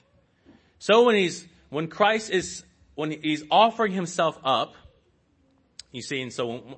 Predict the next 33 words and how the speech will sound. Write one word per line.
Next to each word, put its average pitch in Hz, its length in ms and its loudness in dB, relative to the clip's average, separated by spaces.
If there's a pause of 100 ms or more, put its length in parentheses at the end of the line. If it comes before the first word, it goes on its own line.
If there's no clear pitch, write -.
(380)
even 190 180 -2
when 180 80 0
I 165 40 2
use 156 220 -2
that 139 120 2
language, 131 380 -2
when 123 200 -10 (140)
he 147 220 -12
offers 160 440 0
himself 139 440 0
up, 113 200 0
what 139 120 -2
am 147 100 -2
I 143 80 -2
meaning 123 300 -4
there? 101 140 -4
Well, 110 200 -6 (280)
Christ - 720 2 (420)
as 160 800 2 (760)
a 135 120 -2
lamb 120 720 -2 (800)
offers 160 640 4
himself 127 680 2 (320)
to 143 100 -10
the 120 100 -8
Father 104 540 0 (1000)
on 190 280 6
the 180 120 -4
altar, 151 560 0
which 117 220 -8
is 113 440 -8
the 117 60 -10
cross. - 720 -8